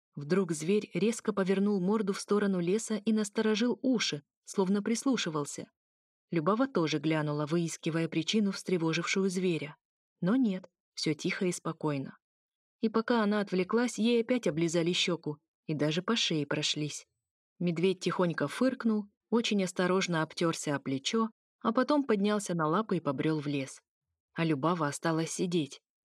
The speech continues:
облизанная и обласканная хищным зверем. На щеках еще горели медвежьи поцелуи, а пальцы чувствовали мягкость густого меха.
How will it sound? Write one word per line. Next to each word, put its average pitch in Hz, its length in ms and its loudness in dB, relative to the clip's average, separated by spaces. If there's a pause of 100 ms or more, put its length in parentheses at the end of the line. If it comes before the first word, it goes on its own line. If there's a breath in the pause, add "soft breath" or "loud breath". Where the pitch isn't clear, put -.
облизанная 220 720 2
и 190 140 0
обласканная 151 640 0
хищным 160 480 -2
зверем. 147 520 -2 (460)
На 208 140 2
щеках 226 380 0
еще 196 220 2
горели 185 380 2
медвежьи 175 480 2
поцелуи, 165 720 -2 (300)
а 165 120 2
пальцы 170 360 -2
чувствовали 160 560 0
мягкость 156 480 -2
густого 156 440 -2
меха. 160 520 -2